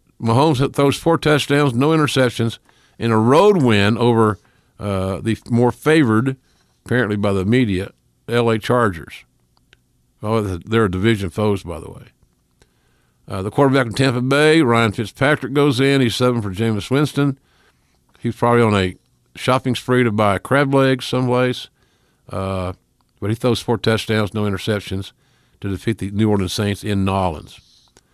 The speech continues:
I know my buddies, my Southern Cal buddies, uh, Arash Markazi and, uh, Jacob Ullman,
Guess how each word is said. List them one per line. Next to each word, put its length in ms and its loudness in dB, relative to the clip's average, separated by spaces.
I 100 -2
know 160 4
my 180 4
buddies, 560 2
my 160 0
Southern 340 2
Cal 280 2
buddies, 520 0
uh, 300 -8
Arash 380 0
Markazi 640 0
and, 300 0
uh, 140 -2
Jacob 380 -4
Ullman, 480 2